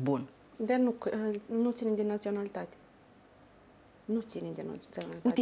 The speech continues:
Speaker 2: Oricine
Speaker 1: cele mai
Speaker 2: poți
Speaker 1: mari
Speaker 2: fi.
Speaker 1: donații, cine le face, de fapt?
Speaker 2: Se fac de către moldoveni, pentru că noi suntem mai mult în vizorul moldovenilor. Adică
Speaker 1: Di-,
Speaker 2: noi n-am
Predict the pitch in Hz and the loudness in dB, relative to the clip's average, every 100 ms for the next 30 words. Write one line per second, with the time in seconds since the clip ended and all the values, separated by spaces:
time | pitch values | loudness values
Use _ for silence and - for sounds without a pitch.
0 | 220 254 294 285 285 269 269 185 233 233 | 4 4 6 6 6 6 6 6 6 4
1 | 208 - - - 254 202 190 - 156 - | 2 -2 -4 4 4 4 0 -2 -6 -2
2 | 143 156 - 156 - - - - - - | -2 -2 -4 -10 -10 -18 -20 -20 -20 -20
3 | - - - - - 196 - 269 262 233 | -20 -20 -20 -4 0 2 2 0 2 4
4 | 247 240 226 220 208 185 180 175 240 294 | 6 4 2 2 2 4 4 4 2 4
5 | 240 208 - 202 220 208 202 233 208 208 | 2 2 2 2 4 0 0 2 2 2
6 | 233 220 190 170 180 208 202 202 202 180 | 0 0 0 0 2 2 2 0 2 2
7 | 151 151 156 - 165 226 196 226 | 0 -4 0 4 6 6 4 4